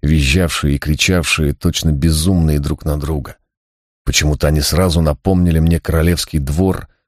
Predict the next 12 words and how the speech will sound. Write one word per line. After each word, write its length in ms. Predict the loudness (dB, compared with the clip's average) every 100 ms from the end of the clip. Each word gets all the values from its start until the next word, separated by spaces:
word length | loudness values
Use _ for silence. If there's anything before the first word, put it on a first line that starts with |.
| _
наводнённый 760 | 0 2 2 2 2 2 0 -2 _
папистами 640 | -4 -2 0 0 0 2 2
и 300 | 0 -4 -2
реформаторами, 1080 | 0 0 0 0 2 2 0 -4 -6 -6 -8 _ _ -4
которые 380 | -2 0 0
подняли 480 | -2 0 0 2 0
точно 400 | 0 -2 0 -2
такой 320 | 0 0 0
же 140 | 0 0
шум 320 | 0 0 0
и 140 | -2
гвалт 540 | -4 -2 0 0 0